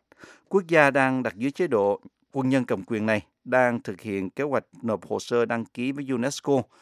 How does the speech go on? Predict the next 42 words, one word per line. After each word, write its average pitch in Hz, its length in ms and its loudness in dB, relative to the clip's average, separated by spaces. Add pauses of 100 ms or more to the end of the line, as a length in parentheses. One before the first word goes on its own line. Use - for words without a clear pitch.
(280)
vì 123 220 -2
tổ 120 140 -2
chức 175 200 -6
Liên 151 140 -6
Hiệp 120 160 -4
Quốc 180 200 -4
này 110 180 -2
không 131 380 -6
giới 156 160 0
hạn 104 260 -4
số 135 180 -6
nước 160 260 -4
sở 117 220 -2
hữu 110 220 -6
những 117 200 -6
di 123 120 -6
sản 104 280 -8
văn 113 140 -8
hóa 107 200 -2
như 139 200 -6
vậy. 95 300 -2 (1040)
Bộ 143 140 6
trưởng 147 200 0
Văn 175 140 2
hóa 185 140 2
Thái 208 160 -2
Lan 175 240 4
nói 190 120 0
rằng 139 220 2
Campuchia, 165 680 -2
Indonesia 147 1080 2
và 110 220 2
Thái 160 180 -6
Lan 143 320 2 (100)
cùng 123 220 2
tuyên 151 300 -2
bố 165 180 2
sở 151 220 0
hữu 123 280 -2
môn 143 300 -2 (120)
rối 131 220 0
bóng, 156 320 4